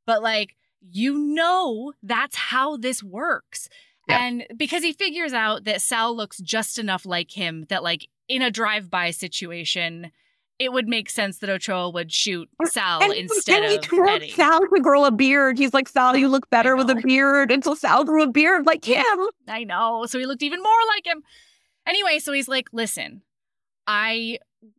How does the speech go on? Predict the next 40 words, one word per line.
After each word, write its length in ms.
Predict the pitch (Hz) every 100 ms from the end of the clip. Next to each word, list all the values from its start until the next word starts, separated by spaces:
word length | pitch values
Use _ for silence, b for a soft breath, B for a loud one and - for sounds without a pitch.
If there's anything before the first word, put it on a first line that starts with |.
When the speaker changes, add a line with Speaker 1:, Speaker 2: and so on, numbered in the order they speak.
| _
Speaker 1:
like, 200 | - 196 -
we 100 | 180 226
can 160 | 262
be 100 | 254
square 380 | 240 - 214 202
right 280 | 180 185 190
now 400 | 180 151 98 180 -
because 260 | 214 214 -
I 160 | 196
snuck 300 | 226 277 277
up 180 | 214 185
on 160 | 175 170
you. 260 | 165 165 -
I 160 | 202 196
got 180 | 220
the 100 | 269
drop 280 | 226 196 170
on 160 | 160 170
you. 220 | 165 165
I 120 | 190
took 340 | 202 - 285 -
your 100 | 349
gun 340 | 214 196 233
from 240 | 240 196 175
you. 440 | 156 156 151 170 _ _ _ _ _ _ -
I 220 | 226 262
could 220 | - 294
have 140 | 285 -
killed 280 | - 392 269
you 120 | 190
just 260 | 180 -
now, 340 | 165 151 - 185 _ _ -
but 100 | 233
I 100 | 208
didn't. 600 | 220 - 143 - - - _ _ _ _
And 160 | 220 214
so 460 | 233 202 190 175 _ _ 185 175 196 _ _
you're 180 | 202 214
gonna 340 | 165 240 254
drop 520 | 254 202 220 208 -